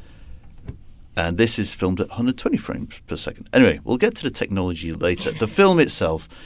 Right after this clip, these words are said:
Will Smith is an aging assassin, kind of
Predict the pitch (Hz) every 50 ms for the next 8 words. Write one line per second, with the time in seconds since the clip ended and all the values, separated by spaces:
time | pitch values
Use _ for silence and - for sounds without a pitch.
0 | - - - - - - 120 131 143 139 - - 123 120 113 117 - - 92 90
1 | 90 87 - - - 87 85 - - 104 113 113 107 107 120 117 117 120 113 110
2 | 104 - - 101 101 - - 110 110 - 135 131 135 131 - - - - - -
3 | - - 87 87 92 87 85 80